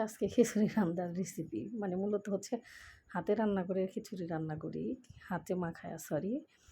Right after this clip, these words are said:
হাতে মাখায়া, কিন্তু আজকে রান্না করব হচ্ছে এই রকমভাবে বাগার দিয়ে। তো একটু দুধ আছে, আমি ভাবলাম যে তাহলে একটু সেমাই রান্না করি, যেহেতু খিচুড়ি রান্না করব, একটু সেমাই রান্না করি।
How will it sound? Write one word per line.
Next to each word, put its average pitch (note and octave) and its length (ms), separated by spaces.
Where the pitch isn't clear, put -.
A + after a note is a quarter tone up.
হাতে F#3+ 280
মাখায়া, F3 500
কিন্তু F3 320
আজকে - 320
রান্না E3 300
করব D3+ 240
হচ্ছে - 360
এই F3+ 160
রকমভাবে F3 600
বাগার E3 380
দিয়ে। - 200
তো - 120
একটু G#3+ 220
দুধ G#3+ 220
আছে, A3 300
আমি F#3+ 200
ভাবলাম F3+ 340
যে F3 100
তাহলে F3 220
একটু - 160
সেমাই F#3 320
রান্না E3 300
করি, - 220
যেহেতু F3 260
খিচুড়ি F#3+ 320
রান্না F3 340
করব, E3+ 240
একটু G3 180
সেমাই G3 280
রান্না E3 300
করি। - 240